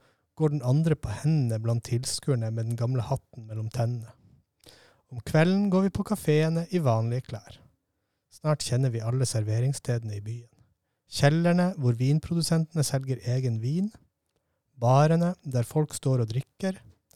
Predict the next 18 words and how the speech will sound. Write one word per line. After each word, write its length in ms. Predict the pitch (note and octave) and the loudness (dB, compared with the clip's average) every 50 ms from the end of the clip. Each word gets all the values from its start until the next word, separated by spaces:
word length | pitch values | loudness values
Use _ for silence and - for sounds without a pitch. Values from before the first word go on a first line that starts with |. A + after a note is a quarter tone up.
| _ _ _ _ _ _ | _ _ _ _ _ _
Kaféene 640 | - C3 - - - D3+ D#3 D#3+ E3 E3+ F3 F3 F3 | -2 -2 0 2 4 6 6 6 4 4 2 0 2
hvor 140 | C#3 B2+ A#2+ | 2 0 -2
folk 320 | - - D3 D3 - - | 0 -2 -4 -4 -4 -6
er 80 | A#2+ - | -6 -2
fint 240 | - B2 A2+ A2 - _ | 0 -2 -2 -2 -4 _
kledd. 400 | - D3+ E3 F#3+ G3+ G#3 - - - - _ _ _ _ _ _ _ _ _ _ | -2 0 0 0 -2 -4 -10 -18 -20 -20 _ _ _ _ _ _ _ _ _ _
Og 180 | F#3 F#3+ F#3+ E3+ | -6 -2 -2 -2
offiserer 580 | - - G3+ - - C#3+ C#3 C#3 D3 D3 D3+ D3+ - | -2 -2 -4 -2 0 0 2 2 2 0 -2 -4 -8
ser 340 | - - - B2+ B2+ B2+ | -8 -4 -2 -2 -2 -2
etter 160 | - - D3 B2 | -4 -6 -8 -8
damer. 400 | A2 G#2 G#2+ G#2+ A2+ - - - - - - - _ _ _ _ _ _ _ _ _ _ _ _ _ _ _ _ _ _ _ _ _ _ _ _ _ _ - | -8 -8 -8 -12 -16 -18 -20 -20 -20 -20 -20 -20 _ _ _ _ _ _ _ _ _ _ _ _ _ _ _ _ _ _ _ _ _ _ _ _ _ _ -4
Folk 200 | - A#3+ - - | -4 -4 -2 -2
som 140 | - F3 D#3 | -2 -2 0
drikker, 640 | C#3 D3 D#3+ G3+ - - _ _ _ - A2 - - _ | 2 2 2 2 0 -4 _ _ _ -10 -10 -10 -12 _
gir 260 | _ - C#3 C#3+ C3 C3 | _ -6 -6 -4 -2 0
lett 220 | D#3+ D#3+ - _ | -2 -2 -2 _
bort 220 | _ C3 B2 - - | _ -10 -8 -6 -4
penger. 400 | - A2 A2+ A#2 A2+ - - | -4 -4 -4 -6 -8 -12 -18